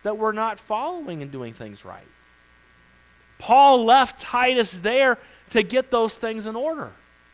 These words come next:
And this is what we need. We need in our churches today, in the culture that we live, we need godly leaders. In a church, we need godly leaders. We'll start, start at the top there. In the,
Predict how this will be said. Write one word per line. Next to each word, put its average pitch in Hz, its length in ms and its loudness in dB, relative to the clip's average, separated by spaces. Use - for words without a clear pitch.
And 247 260 2
this 320 220 -2
is 269 80 -10
what 254 200 -2
we 269 140 -6
need. 302 400 -6
We 254 140 -8
need 294 240 -6
in 262 100 0
our 262 160 2
churches 277 460 -8
today, 269 400 2
in 233 160 -4
the 220 100 -2
culture 302 440 2
that 269 160 4
we 247 160 -4
live, 254 420 6
we 247 240 -6
need 247 380 -8
godly 240 420 -6
leaders. 247 680 -10
In 214 140 -4
a 269 80 0
church, 294 360 -2
we 262 140 -6
need 269 160 -8
godly 269 400 0
leaders. 269 600 -8
We'll 226 140 2
start, 277 400 4
start 269 240 0
at 269 80 0
the 262 80 -12
top 262 380 -6
there. 240 200 2
In 233 100 -2
the, 226 100 -8